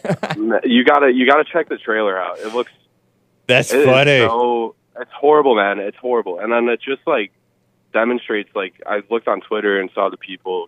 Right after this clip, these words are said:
Speaker 1: commenting, like, in support. It's, like, gonna be the funniest movie ever. It's just like, man, like, these people on the right wing manipulating the media would literally have you just, like, like, the Fo-, the Fox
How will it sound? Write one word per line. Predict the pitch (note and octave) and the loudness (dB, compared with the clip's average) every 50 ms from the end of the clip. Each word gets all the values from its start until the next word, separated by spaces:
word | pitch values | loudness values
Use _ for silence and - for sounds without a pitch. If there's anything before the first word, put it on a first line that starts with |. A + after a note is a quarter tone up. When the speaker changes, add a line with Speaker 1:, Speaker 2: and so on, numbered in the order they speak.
| - | -6
Speaker 1:
commenting, | - G2 G2+ F#2+ G2 F#2+ F2+ - _ F#2+ F#2 F2+ | -2 -2 0 0 0 -4 -6 -8 _ -18 -16 -12
like, | F2 E2 E2 E2 - _ | -10 -10 -10 -12 -14 _
in | F2 E2+ - E2+ E2+ _ _ - | -20 -20 -20 -20 -20 _ _ -20
support. | _ - _ G2 F#2+ F#2+ | _ -6 _ 0 0 0
It's, | E2 - | 0 -2
like, | F#2 F2 F2 - _ _ - | -4 -4 -6 -8 _ _ -4
gonna | G2+ F#2+ F#2+ | -2 -2 -2
be | - F2 | -2 -6
the | F2 - _ | -10 -4 _
funniest | - G#2+ G2+ G2 G2 - - | 2 2 2 2 0 -2 0
movie | - G#2 G2 F#2+ F#2+ F#2+ | 0 0 2 2 2 4
ever. | G2 G2 G2 G#2 G#2 | 2 4 4 2 0
It's | F#2+ - | 0 -2
just | - G#2 _ | -6 -8 _
like, | - F2+ F2+ | -6 -4 -4
man, | G2 G#2 A2 A2+ A#2 A2+ A2 | -2 0 2 2 2 2 2
like, | G2+ F#2+ F2+ F2 - _ _ _ _ _ _ _ _ _ _ _ _ _ _ _ _ | 2 0 0 -2 -6 _ _ _ _ _ _ _ _ _ _ _ _ _ _ _ _
these | B2 C3 C3+ - - | -8 -8 -8 -6 -4
people | A#2 A#2 B2+ - - G#2+ G2 | 0 0 0 2 4 4 4
on | G2 G2 G2 F#2 | 4 4 2 2
the | F2+ | 0
right | F2+ F#2+ G2 G2+ F#2 - | 0 2 2 2 0 -2
wing | F2 G2 G#2 G2+ F#2+ F#2 | -4 -4 -2 -2 -2 -4
manipulating | F2+ F2+ F#2+ F#2+ - G#2+ F#2 F#2+ F#2+ F#2 F2+ F2+ F2+ F2 | -4 -4 -6 -6 -4 -2 0 0 0 0 -2 -6 -8 -8
the | |
media | F2 F2+ F#2 F#2+ F#2+ F#2+ F2 E2+ F2 E2+ E2+ E2+ - _ | -8 -8 -10 -10 -10 -8 -6 -6 -4 -4 -6 -8 -10 _
would | F#2+ F#2+ - | -14 -8 -6
literally | G2+ G#2+ G#2 G2 F#2+ F2 E2+ | -4 -4 -2 -4 -4 -4 -2
have | F2+ F2+ F2+ F2+ E2+ | -2 -2 -2 -4 -6
you | E2+ E2+ E2 D#2+ _ _ _ _ _ _ _ _ _ _ _ _ _ _ _ _ - | _ -18 -20 -20 _ _ _ _ _ _ _ _ _ _ _ _ _ _ _ _ -6
just, | G#2 F#2 - - | -6 -6 -2 0
like, | G2+ F#2 E2+ E2 D#2 - _ _ _ _ _ _ _ _ _ | 0 2 2 -2 -4 -8 _ _ _ _ _ _ _ _ _
like, | - F#2+ F#2 - | -6 -6 -4 -2
the | - F#2+ - - _ | -4 -4 -4 -2 _
Fo-, | - G#2 G#2 G2+ - - - | 2 4 4 2 2 0 -4
the | - G2 - - | -6 -6 -2 0
Fox | A#2+ A#2 A2+ G#2 G2+ - | 2 2 4 2 0 -2